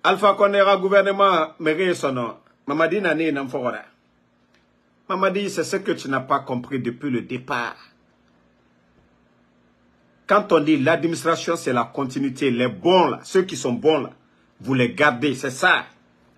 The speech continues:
Mais comme vous êtes venus pour insulter tout le monde, ah, les anciens d'Alpha, on n'a pas besoin. Mais aujourd'hui,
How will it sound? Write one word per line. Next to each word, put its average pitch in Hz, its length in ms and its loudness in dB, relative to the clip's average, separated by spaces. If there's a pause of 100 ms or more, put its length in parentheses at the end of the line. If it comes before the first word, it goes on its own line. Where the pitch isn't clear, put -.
(360)
Mais 165 180 4
comme 247 200 4
vous 147 160 0
êtes 135 100 2
venus 160 300 2
pour 131 140 -2
insulter 143 600 -4
tout 220 140 -2
le 190 60 -2
monde, 139 240 -6 (1800)
ah, 180 260 -2
les 180 220 4
anciens 190 280 2
d'Alpha, 190 540 -2 (100)
on 147 100 -2
n'a 175 120 2
pas 208 180 2
besoin. 180 360 0 (180)
Mais 147 80 -2
aujourd'hui, 202 580 2